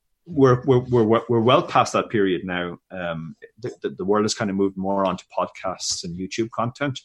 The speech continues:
In fact, there might be only ten poker blogs active in the world right now.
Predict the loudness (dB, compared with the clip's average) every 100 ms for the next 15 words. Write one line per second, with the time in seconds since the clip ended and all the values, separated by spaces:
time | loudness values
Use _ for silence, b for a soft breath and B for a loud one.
0 | B B B B _ -8 -6 -2 -2 -2
1 | -8 -10 _ _ _ _ _ _ -8 -2
2 | 0 0 0 -2 -2 -6 -6 -6 -8 _
3 | _ -12 -10 -12 -10 -8 -8 -8 -14 -14
4 | -14 -16 -16 -14 -12 -12 -12 -14 -16 -16
5 | -14 -16